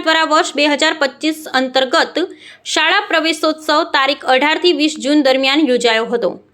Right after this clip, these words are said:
જે પાછળનો મુખ્ય ધ્યેય ડ્રોપઆઉટ રેશિયો ઘટાડી વિદ્યાર્થી શાળાઓએ આવી અક્ષર જ્ઞાન મેળવે એ છે, જેમાં વડોદરાના તરાપો ફાઉન્ડેશન દ્વારા પણ આદિવાસી અંતરિયાળ વિસ્તારો ખૂંદી વિદ્યાર્થીઓને શૈક્ષણિક કીટ આપી અને ખૂબ સુંદર પ્રયાસ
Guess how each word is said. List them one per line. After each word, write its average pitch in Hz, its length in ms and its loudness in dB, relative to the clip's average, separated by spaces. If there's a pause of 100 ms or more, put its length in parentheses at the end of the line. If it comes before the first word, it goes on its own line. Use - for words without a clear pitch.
(420)
જે 330 180 2
પાછળનો 381 400 2
મુખ્ય 349 420 2
ધ્યેય 294 400 0
ડ્રોપઆઉટ 349 540 2
રેશિયો 311 340 0
ઘટાડી 294 400 0
વિદ્યાર્થી 294 560 2
શાળાઓએ 262 480 2
આવી 277 240 0 (140)
અક્ષર 339 320 -2
જ્ઞાન 311 260 2
મેળવે 254 240 2 (220)
એ - 20 4 (100)
છે, - 160 -4 (600)
જેમાં 269 200 4
વડોદરાના 370 520 2
તરાપો 339 420 0
ફાઉન્ડેશન 311 500 2
દ્વારા 277 300 2
પણ 311 260 2
આદિવાસી 349 480 0 (140)
અંતરિયાળ 302 420 0
વિસ્તારો 302 480 0
ખૂંદી 311 320 2 (480)
વિદ્યાર્થીઓને 370 640 2
શૈક્ષણિક 320 540 -2
કીટ 311 200 0 (140)
આપી 294 240 0 (160)
અને 269 160 0
ખૂબ 349 240 0
સુંદર 320 240 4 (100)
પ્રયાસ 302 320 0